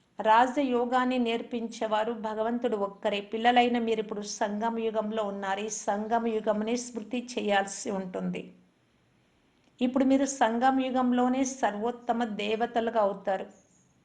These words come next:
మీరు ఉత్తమ పురుషులుగా, అంటే పూజ్య దేవతలుగా ఉండేవారు ఇప్పుడు కనిష్ఠులుగా అయిపోయారు. ఎందుకో పనికి రాకుండా పోయారు. ఇప్పుడు మళ్ళీ ఎలా తయారవుతున్నారు? మనుషులు బ్యారిస్టరీ మొదలైనవి చదువుకునేటప్పుడు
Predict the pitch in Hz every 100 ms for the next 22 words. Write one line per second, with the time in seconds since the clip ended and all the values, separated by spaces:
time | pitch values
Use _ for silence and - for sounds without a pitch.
0 | _ _ _ 220 247 254 254 - 285 285
1 | 285 214 - 262 233 233 240 220 - 220
2 | 214 254 247 233 208 233 208 185 202 226
3 | 240 233 233 233 208 208 214 220 202 208
4 | 208 254 247 247 254 214 208 220 - 240
5 | 214 220 220 185 208 190 190 202 220 247
6 | 262 262 254 208 208 214 202 202 214 208
7 | 220 226 196 196 190 175 - _ _ _
8 | _ _ _ _ _ - 240 247 233 240
9 | 247 285 233 233 247 254 226 220 226 220
10 | 214 220 214 208 202 202 226 262 - 240
11 | 247 214 214 233 240 - 226 247 214 202
12 | 214 226 226 226 - 196 208 233 233 214
13 | 208 202 185 240